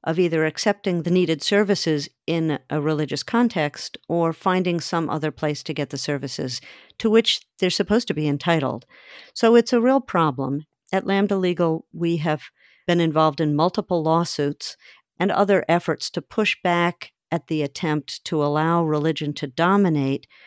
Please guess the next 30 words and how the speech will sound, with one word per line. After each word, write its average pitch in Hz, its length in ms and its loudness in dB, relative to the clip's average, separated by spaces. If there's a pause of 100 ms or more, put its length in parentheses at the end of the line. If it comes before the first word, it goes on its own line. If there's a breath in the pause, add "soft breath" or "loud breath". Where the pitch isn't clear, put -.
(160 soft breath)
especially 190 600 0
in 156 120 0
public 143 360 -6
programs. - 720 -6 (580)
Another 185 400 4
area 165 400 4
where 151 240 2
we 151 160 0
see 151 640 -2 (120)
the 147 100 0
wall 147 320 2
of 143 100 -2
separation 147 680 -2
seeming 147 460 0
to 147 220 -2 (440 loud breath)
crumble 185 440 2
a 147 60 0
bit 139 300 -6 (400 soft breath)
is 170 160 2
public 185 480 0
money 160 500 0 (320 soft breath)
going 190 460 4
into 170 340 -2
private 170 520 -2
hands, 160 800 0 (240 loud breath)
say, 180 360 0
for 170 240 -4
school 175 480 -2
vouchers 151 800 -2
or 143 340 -2